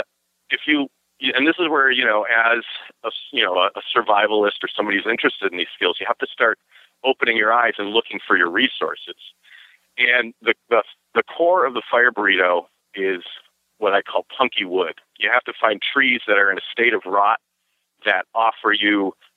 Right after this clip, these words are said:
material that's kind of dry, spongy. It will take a flame or an ember from a friction set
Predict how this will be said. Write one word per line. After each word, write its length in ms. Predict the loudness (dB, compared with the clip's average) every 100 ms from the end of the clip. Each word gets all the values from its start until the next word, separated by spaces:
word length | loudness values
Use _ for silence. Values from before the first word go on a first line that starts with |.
| -8
material 400 | -2 2 2 2
that's 160 | -4 -4
kind 180 | -2 -2
of 60 | -4
dry, 540 | -2 2 4 2 0 -4 -8
spongy. 640 | -2 -2 -2 -2 -2 -4 -12 -20 _ -10
It 140 | -6
will 140 | -4 -4 -2
take 220 | -2 -2 -2
a 80 | -4 -2
flame 360 | 0 2 2 2
or 100 | 0
an 100 | 0 -2
ember 480 | -2 0 2 0 -2
from 200 | -2 0
a 160 | 0 -2 -2
friction 320 | -2 -2 -8 -2
set 160 | -2